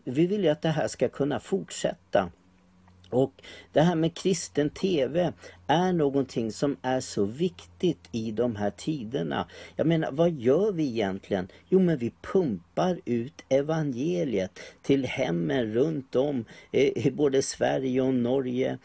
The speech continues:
och i andra länder. Och det finns en kraft i evangeliet. Jag menar, Guds ord är en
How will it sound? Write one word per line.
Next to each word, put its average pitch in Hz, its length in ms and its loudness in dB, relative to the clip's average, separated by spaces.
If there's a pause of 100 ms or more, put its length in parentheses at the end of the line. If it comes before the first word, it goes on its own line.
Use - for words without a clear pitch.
(160)
och 127 240 2
i 147 60 4
andra 135 400 2
länder. 120 600 0
Och - 300 -2
det 160 60 2
finns 190 320 -4
en 190 120 0
kraft - 520 -4
i 135 40 2
evangeliet. 170 800 -2
Jag - 80 -2
menar, 160 160 0
Guds 170 400 -2
ord 175 340 -2
är 156 360 0
en 135 180 0